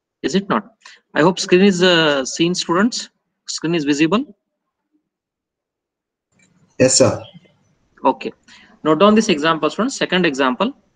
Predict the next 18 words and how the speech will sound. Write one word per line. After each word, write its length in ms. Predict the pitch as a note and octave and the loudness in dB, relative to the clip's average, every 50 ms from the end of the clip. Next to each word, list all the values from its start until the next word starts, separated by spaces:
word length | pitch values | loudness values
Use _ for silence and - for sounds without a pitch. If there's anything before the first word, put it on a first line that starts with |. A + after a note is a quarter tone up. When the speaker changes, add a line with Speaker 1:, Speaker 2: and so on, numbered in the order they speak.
| _ _ _ _ _ _ _ _ _ _ _ _ _ - | _ _ _ _ _ _ _ _ _ _ _ _ _ -10
Speaker 1:
Determine 580 | - A3+ G#3 G3+ G3+ G#3+ G#3+ A3 A3 A3+ A3+ G#3 | -8 -4 0 2 2 2 4 4 2 2 2 2
work 320 | D#3+ E3+ F#3+ F#3+ - E3+ D3 | 2 0 0 0 -4 -6 -4
done 340 | D#3+ E3 D#3 D3+ F3+ G3 A3+ - | -2 -2 -2 -2 -6 -10 -12 -12
in 180 | F#3 D#3 D#3 D3+ | -14 -14 -14 -10
carrying 420 | - D#3+ D3 C#3+ C#3+ E3 F#3 F#3 F#3+ | -6 -4 -4 -2 -2 -2 -2 -2 -4
a 40 | |
charge 400 | F#3 - - D#3+ D#3 D#3+ D#3 D3+ | -4 -4 -2 -2 -2 -2 -2 -4
of 180 | E3 E3 - - | -4 -6 -6 -6
minus 440 | C#3 C3+ C#3 C#3 D3 E3+ F3 - - | -6 -6 -4 -4 -4 -6 -6 -6 -6
two 180 | - F3+ F3+ F3 - | -4 -4 -4 -4 -4
coulomb 300 | E3 D3 C#3+ C#3+ D#3+ E3 | -4 -2 -2 -4 -6 -10
from 460 | - - - D3+ D3 D3 D3 D3 D3+ D#3+ _ _ _ _ _ _ _ _ _ | -16 -12 -6 -4 -4 -4 -4 -6 -8 -14 _ _ _ _ _ _ _ _ _
two, 160 | - G3 G#3 | 2 2 2
comma, 320 | G3 - G3 F#3+ F#3 F#3+ F#3 | 4 2 2 2 4 2 2
one, 240 | E3 D#3+ D#3+ E3+ E3+ | 2 2 0 0 -2
comma, 280 | - F3 E3+ E3+ E3 | -4 -4 -2 -2 -2
minus 460 | D#3 D3 C#3 C#3+ C#3+ D#3 D#3 - - | -2 -2 -2 -2 -2 -4 -6 -6 -6
one 340 | D3 C#3+ C#3 C3+ D3 E3+ F3+ | -4 -4 -4 -4 -4 -8 -14